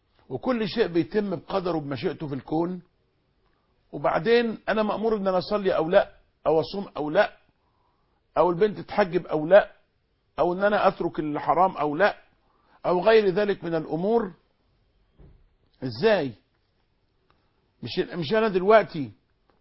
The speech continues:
وكل شيء بقدرته؟" أقول لك، نضرب مثال للتقريب. كون الله عز وجل قد جعل لك مشيئة وقال لك: "اختار ما تشاء"،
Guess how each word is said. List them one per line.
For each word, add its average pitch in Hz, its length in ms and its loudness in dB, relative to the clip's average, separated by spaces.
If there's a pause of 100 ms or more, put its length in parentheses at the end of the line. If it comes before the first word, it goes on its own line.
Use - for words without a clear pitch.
(720)
وكل 208 440 0
شيء 214 180 4
بقدرته؟" 180 720 -2 (840)
أقول 180 460 0
لك، - 340 -10 (840)
نضرب 233 300 2
مثال 214 320 -2
للتقريب. 135 520 -8 (4000)
كون 254 240 8
الله 226 180 4
عز 208 240 2
وجل 160 400 0 (220)
قد 156 140 2
جعل 190 320 2
لك 196 160 -2
مشيئة 139 520 -6 (1400)
وقال 165 220 2
لك: 202 140 0
"اختار 185 420 0
ما 160 200 0
تشاء"، 156 460 -2